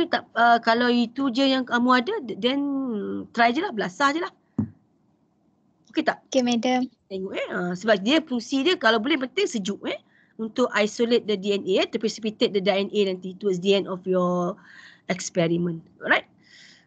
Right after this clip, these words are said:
Speaker 1: Okay, so I think that's all for this afternoon. Kalau tak ada apa-apa, attendance dah settle. Nanti Khairul Nisa akan buat Google Form and you all, uh,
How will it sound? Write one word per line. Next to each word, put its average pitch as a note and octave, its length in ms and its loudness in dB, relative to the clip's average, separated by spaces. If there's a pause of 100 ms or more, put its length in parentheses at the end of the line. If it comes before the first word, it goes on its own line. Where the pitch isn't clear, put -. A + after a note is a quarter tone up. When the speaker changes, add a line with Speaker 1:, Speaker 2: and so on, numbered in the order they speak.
(140)
Speaker 1:
Okay, G4 240 4
so D#4+ 160 4
I D#4 80 6
think F4+ 240 2
that's F4 160 4
all F4+ 320 4
for D#4 960 4
this C#4+ 160 -14
afternoon. D4 480 -8
Kalau C4 240 -10
tak B3+ 160 -8
ada C4 80 -16
apa-apa, C#4 320 -8
attendance B3 480 -10
dah A#3 80 -4
settle. D4 560 -4
Nanti C4+ 560 -6
Khairul A#3 240 -4
Nisa A#3+ 320 -2
akan A3+ 320 -4
buat A3+ 160 -4
Google G#3+ 240 -8
Form C#4+ 320 2
and A3 160 -10
you G#3+ 80 -8
all, A3 240 0 (560)
uh, G#3 240 4